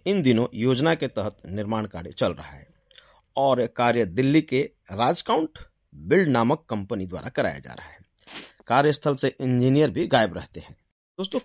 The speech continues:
कार्य की गुणवत्ता का अंदाजा आप इसी तरह से लगा सकते हैं कि कई जगहों पर पाइप लीकेज की समस्या अभी से ही शुरू हो गई है, जबकि कार्य जो है अभी तक चल ही रहा है। पाइप लीकेज होने से सड़कों पर जल जमाव हो रही है, इससे लोगों को काफी परेशानियों का सामना करना पड़ रहा है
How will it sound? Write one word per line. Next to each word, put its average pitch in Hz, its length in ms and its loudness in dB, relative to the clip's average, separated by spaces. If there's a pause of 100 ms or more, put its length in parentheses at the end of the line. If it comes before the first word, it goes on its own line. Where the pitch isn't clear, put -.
(140)
कार्य 220 220 0
की 262 120 -2
गुणवत्ता 190 460 4
का 220 140 2
अंदाजा 180 340 6
आप 180 140 4
इसी - 240 -4
तरह 175 200 4
से - 120 2
लगा 127 240 4
सकते 120 300 -2
हैं 175 100 -2
कि 156 200 -10
कई 226 200 2
जगहों 180 320 8
पर 170 160 2
पाइप 160 360 2
लीकेज 135 340 0
की 135 100 -6
समस्या 131 400 0 (120)
अभी 170 180 4
से 214 120 6
ही 190 100 6
शुरू 104 260 2
हो 87 100 -8
गई - 140 -16
है, - 160 -18 (460)
जबकि 143 280 0
कार्य 165 340 4
जो 139 140 0
है 113 200 0
अभी 135 180 -4
तक - 240 -8
चल 226 120 4
ही 175 80 6
रहा 85 180 0
है। 80 140 -16 (600)
पाइप 165 240 4
लीकेज 156 240 2
होने 156 180 4
से 156 160 4
सड़कों 147 340 4
पर 139 200 0
जल 139 200 2
जमाव 127 280 4
हो 98 140 -4
रही 87 180 -8
है, 73 140 -20 (420)
इससे 139 320 2
लोगों 131 360 2
को 135 160 -6
काफी 113 300 -6
परेशानियों 113 500 -2
का 120 100 -10
सामना 165 300 2
करना 113 260 -4
पड़ 104 160 -12
रहा 104 180 -10
है 101 160 -10